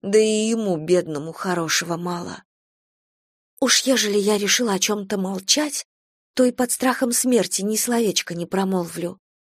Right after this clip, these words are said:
И вашим другом я останусь навсегда», с чувством произнесла Лиди, уронив еще пару слезинок,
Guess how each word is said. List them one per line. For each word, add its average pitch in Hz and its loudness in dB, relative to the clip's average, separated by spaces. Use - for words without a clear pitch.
И 262 4
вашим 262 4
другом 240 4
я 214 4
останусь 247 -2
навсегда», 220 2
с - -2
чувством 180 4
произнесла 170 2
Лиди, 202 4
уронив 185 2
еще 175 2
пару 170 0
слезинок, 190 0